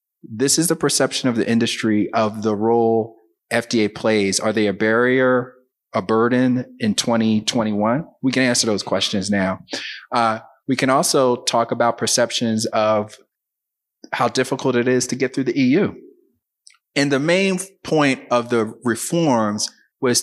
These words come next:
to solidify the U S as the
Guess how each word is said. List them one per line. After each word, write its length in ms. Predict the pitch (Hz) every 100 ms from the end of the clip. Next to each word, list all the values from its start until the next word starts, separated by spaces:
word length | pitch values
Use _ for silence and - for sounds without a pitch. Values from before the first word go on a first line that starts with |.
| -
to 100 | 131
solidify 1000 | - 120 120 131 139 - 131 120 117 113 -
the 120 | 110
U 340 | 101 123 131
S 420 | 110 104 90 - _ _ _ _ -
as 360 | 120 117 107
the 440 | 107 120 123 123